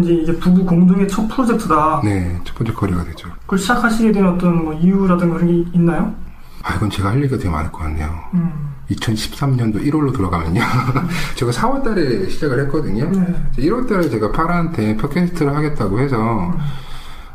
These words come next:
Speaker 2: 어, 장비를 좀 구해야 될 것 같으니 돈은 달라고 얘기했고요.
Speaker 1: 음.
Speaker 2: 그리고 어쨌든 한 두 달의 준비 끝에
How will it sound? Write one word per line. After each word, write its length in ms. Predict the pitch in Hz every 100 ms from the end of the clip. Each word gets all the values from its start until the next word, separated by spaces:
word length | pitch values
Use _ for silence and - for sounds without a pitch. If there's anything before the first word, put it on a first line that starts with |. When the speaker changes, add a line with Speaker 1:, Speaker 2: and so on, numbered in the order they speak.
| -
Speaker 2:
어, 180 | 90 87
장비를 400 | 101 101 110 107
좀 140 | 101
구해야 260 | - 104 98
될 120 | 87
것 100 | -
같으니 560 | 85 - 87 85 92 90
돈은 240 | - 104
달라고 420 | - 85 90 92
얘기했고요. 720 | 76 90 123 131 104 123 113 98
Speaker 1:
음. 100 | 165
Speaker 2:
그리고 420 | - 92 95 95 - - - - -
어쨌든 420 | 104 - 156 - 143
한 140 | 135
두 120 | 127
달의 220 | 120 120
준비 220 | 113 98 107
끝에 540 | 131 131 98 104